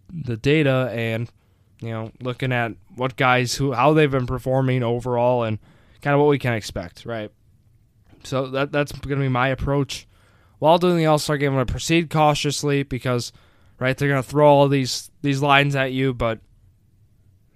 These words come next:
and they're all great players, so you're gonna be like, "Oh, total bases, point five for," right, you got, like, Judge. Well, that, that looks nice, but we, we just gotta, like, look at the matchups, right, and just, you know, be patient.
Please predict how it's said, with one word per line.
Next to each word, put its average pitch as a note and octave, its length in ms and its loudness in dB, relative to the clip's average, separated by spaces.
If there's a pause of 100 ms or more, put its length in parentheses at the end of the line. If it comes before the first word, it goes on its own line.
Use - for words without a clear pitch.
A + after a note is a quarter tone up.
(200)
and B2 240 -6
they're B2+ 140 2
all C3+ 120 2
great C3+ 220 -4
players, C3+ 300 0
so - 80 0
you're C3 80 -2
gonna B2+ 100 0
be - 20 0
like, A2+ 160 -4
"Oh, D#3 160 0
total C#3 300 -6
bases, C#3 380 -2
point C#3 280 -4
five B2+ 300 -2
for," A2+ 260 -8 (400)
right, A#2+ 140 -4
you B2 80 -2
got, A#2+ 140 -2
like, A#2 140 -4
Judge. B2 460 -4 (360)
Well, A#2+ 240 -4
that, - 20 -8
that A#2 120 0
looks D#3+ 220 0
nice, B2 260 -4
but B2 240 -4 (680)
we, C#3+ 140 -10
we C#3 120 -6
just B2+ 200 -10
gotta, B2 260 -2
like, A2+ 220 -8 (180)
look B2 220 -6
at C#3 60 -8
the D3+ 60 -4
matchups, C3+ 560 -4
right, B2 320 -2
and A#2+ 140 -8
just, A#2 280 -8
you B2 60 -6
know, A#2 100 -6
be C3+ 180 0
patient. C3 560 -2